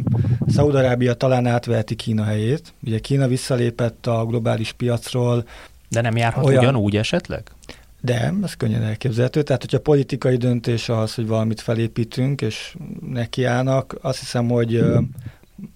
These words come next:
Speaker 1: egy politikai döntés lehet az, ha ennek valahogy véget vetnek. Ha az a profit, amit remélnek ettől,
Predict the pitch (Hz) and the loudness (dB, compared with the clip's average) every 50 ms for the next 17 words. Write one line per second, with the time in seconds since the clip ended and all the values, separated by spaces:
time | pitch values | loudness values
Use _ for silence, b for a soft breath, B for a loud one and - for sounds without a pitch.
0 | - - - - 139 131 113 110 - 131 123 120 113 - 120 123 117 117 110 117 | -14 -14 -12 -10 -8 -8 -8 -6 -2 0 0 0 0 -2 -2 0 0 0 2 0
1 | 117 113 107 - 117 110 - 127 117 110 107 107 107 - 117 110 110 101 - - | 0 -2 0 -2 -2 -4 -2 -2 -2 0 0 -2 -2 -2 -2 -2 -2 -4 -6 -12
2 | - - - 120 - 120 123 113 117 113 110 110 113 110 - - - - - - | -16 -16 -16 -16 -14 -10 -6 -4 -2 -2 0 0 -2 -4 -6 -10 -18 -18 -20 -20
3 | - - 131 120 117 120 113 113 110 107 104 110 110 107 113 117 - - 120 117 | -18 -14 -10 -6 -2 -2 0 0 0 0 0 0 0 0 -2 -2 -2 -2 -2 -2
4 | - 131 127 131 131 - b b b b b b b b 127 131 139 123 131 113 | 0 0 0 0 0 -2 b b b b b b b b 2 2 4 4 2 0
5 | - 120 127 120 - 123 117 117 - - - 127 117 113 110 - 120 117 117 113 | 0 -2 -2 -2 -2 -4 -4 -4 -6 -10 -6 -4 -4 -4 -4 -4 -4 -2 -2 -2
6 | 110 110 107 - 117 110 - - - - 120 113 110 | -2 -4 -4 -4 -4 -6 -6 -6 -6 -2 -2 -2 -2